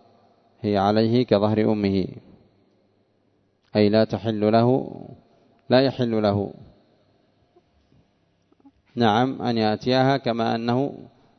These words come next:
كما حرمت عليه أمه. هذا يسمى الظهار، وهو منكر من القول وزور، وإثم وذنب عظيم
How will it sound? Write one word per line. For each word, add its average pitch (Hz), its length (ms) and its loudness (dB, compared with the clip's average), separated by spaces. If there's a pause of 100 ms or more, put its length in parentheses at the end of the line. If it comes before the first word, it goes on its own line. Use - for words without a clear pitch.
(120)
كما 120 240 0
حرمت 127 460 -4
عليه 123 380 0
أمه. 95 260 -2 (540)
هذا 101 220 0
يسمى 101 300 -2
الظهار، 92 440 0 (1300)
وهو 101 260 2
منكر 104 440 0
من 95 200 -4
القول 95 380 0
وزور، 95 420 2 (1120)
وإثم 104 420 0
وذنب 98 440 0
عظيم 98 480 -4